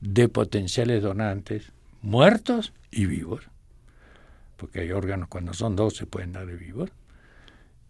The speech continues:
Y tienen que tener una lista de los que los necesitan, que son muchísimos.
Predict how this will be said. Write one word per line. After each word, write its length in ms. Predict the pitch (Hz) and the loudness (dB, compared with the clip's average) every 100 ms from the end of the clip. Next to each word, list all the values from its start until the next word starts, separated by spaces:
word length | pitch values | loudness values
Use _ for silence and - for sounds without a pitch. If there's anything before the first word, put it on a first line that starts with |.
| - | -2
Y 220 | - 180 | 8 8
tienen 340 | 220 214 151 120 | 10 10 10 8
que 120 | 104 | 6
tener 180 | 107 107 | 6 6
una 120 | 127 120 | 8 6
lista 500 | 139 160 226 214 - - - - - - | 4 4 4 2 -6 -20 -20 -20 -20 -6
de 160 | 98 104 | 0 0
los 160 | 95 | 0
que 80 | - | -2
los 160 | 85 76 | -4 -6
necesitan, 720 | 73 - 104 247 - 90 80 - - - - - - - - - | -8 -8 4 4 4 -2 -4 -16 -20 -20 -20 -20 -20 -20 -20 -20
que 100 | - | -8
son 160 | - 170 | 2 4
muchísimos. 560 | 151 - 214 95 80 | 4 4 2 0 -8